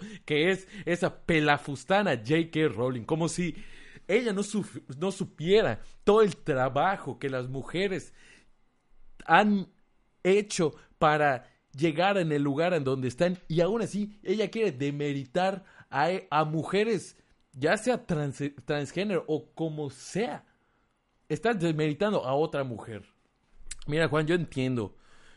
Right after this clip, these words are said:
yo entiendo la situación, sin embargo, es parte de la libertad de expresión el poder decir esa clase de situaciones, ¿no? O sea,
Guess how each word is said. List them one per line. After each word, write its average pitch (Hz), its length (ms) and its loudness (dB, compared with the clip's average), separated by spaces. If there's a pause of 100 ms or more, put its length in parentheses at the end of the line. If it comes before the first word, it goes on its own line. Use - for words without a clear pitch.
yo 156 80 0
entiendo 170 260 0
la 151 60 -2
situación, 147 420 -4
sin 160 180 -6
embargo, 170 540 -2 (720)
es 185 480 -2 (1800)
parte 185 360 4
de 160 40 0
la 147 140 0
libertad 143 480 0
de 165 80 -2
expresión 143 680 -2
el 127 140 -6
poder 131 340 -4
decir 123 440 -8
esa 123 240 -8
clase 117 340 -8
de 110 60 -8
situaciones, 98 720 -14
¿no? 131 240 -10
O 107 140 -12
sea, 120 340 -8